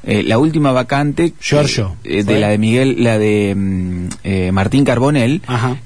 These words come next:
Speaker 1: eh, es, es un juez que estuvo permanentemente ejerciendo en el ámbito penal y no ocupó un lugar en la sala penal, de manera que eso no es, eh, una condición que tenga en cuenta el Poder Ejecutivo a la hora de cubrir la vacante.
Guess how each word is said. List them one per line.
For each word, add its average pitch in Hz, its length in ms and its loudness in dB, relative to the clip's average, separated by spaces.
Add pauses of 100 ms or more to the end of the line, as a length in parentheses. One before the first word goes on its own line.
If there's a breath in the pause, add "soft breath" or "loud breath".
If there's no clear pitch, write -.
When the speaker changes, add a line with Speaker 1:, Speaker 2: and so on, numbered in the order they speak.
Speaker 1:
eh, 101 400 0
es, - 300 -10 (460)
es - 240 0
un 107 60 0
juez 143 240 0
que 113 200 -2 (280)
estuvo 95 560 -2 (240)
permanentemente 127 760 0
ejerciendo 135 520 0
en 113 60 0
el 101 120 0
ámbito 104 960 0
penal 151 460 0
y 117 160 0
no 156 160 2
ocupó 120 420 0
un 104 180 0
lugar 98 240 0
en 95 80 -2
la 87 80 -4
sala 87 260 -4
penal, 117 420 -2
de - 80 -10
manera 127 320 0
que 95 120 -6 (280 loud breath)
eso 139 340 0 (140)
no 120 260 2
es, 127 340 -4 (500 loud breath)
eh, 107 280 0
una 131 460 2
condición 123 540 0
que 135 100 0
tenga 127 240 0
en 113 100 0
cuenta 117 300 0
el 107 80 0
Poder 104 240 0
Ejecutivo 107 520 0
a 101 40 2
la 98 100 0
hora 101 140 0
de 92 80 0
cubrir 101 260 0
la 95 100 0
vacante. 71 560 -6